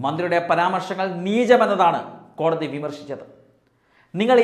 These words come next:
എന്ത് തരത്തിലുള്ള ക്ഷമാപണമാണ് നടത്തിയിരിക്കുന്നത്? ക്ഷമാപണത്തിന് ഒരു അർത്ഥമുണ്ട്. നിങ്ങളുടെ പ്രസ്താവന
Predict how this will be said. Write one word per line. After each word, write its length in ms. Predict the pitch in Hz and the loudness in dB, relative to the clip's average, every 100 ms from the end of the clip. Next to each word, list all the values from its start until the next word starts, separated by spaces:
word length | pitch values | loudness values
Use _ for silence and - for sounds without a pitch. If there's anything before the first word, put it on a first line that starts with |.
| 233 | 4
എന്ത് 160 | 269 277 | 4 4
തരത്തിലുള്ള 480 | 247 214 196 190 180 180 | 4 2 0 0 0 -2
ക്ഷമാപണമാണ് 800 | 190 180 185 180 170 160 147 151 | -2 0 0 0 0 -2 -4 -8
നടത്തിയിരിക്കുന്നത്? 560 | 147 151 131 127 110 - - _ _ _ _ | -8 -10 -12 -14 -14 -16 -20 _ _ _ _
ക്ഷമാപണത്തിന് 640 | - 156 170 185 185 196 196 180 | -6 0 2 2 0 -4 -4 -2
ഒരു 100 | 202 | 2
അർത്ഥമുണ്ട്. 640 | 233 - - 226 143 - - - _ _ _ _ _ - | 2 0 -4 -4 -4 -10 -18 -20 _ _ _ _ _ -14
നിങ്ങളുടെ 280 | 147 160 170 160 | -8 -4 -4 -4
പ്രസ്താവന 460 | 160 160 175 170 | -6 -2 -2 0